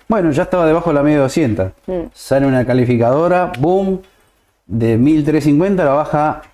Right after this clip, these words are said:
Speaker 1: de mil seiscientos cincuenta dólares, la baja a mil trescientos cincuenta dólares.
Speaker 2: Sí.
Speaker 1: Entonces, bueno, otra baja del cinco por ciento.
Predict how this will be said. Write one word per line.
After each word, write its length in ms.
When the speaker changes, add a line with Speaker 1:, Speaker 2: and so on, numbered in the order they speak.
Speaker 1:
de 180
mil 240
seiscientos 540
cincuenta 320
dólares, 220
la 100
baja 360
a 40
mil 200
trescientos 380
cincuenta 320
dólares. 440
Speaker 2:
Sí. 200
Speaker 1:
Entonces, 300
bueno, 320
otra 440
baja 200
del 120
cinco 260
por 180
ciento. 320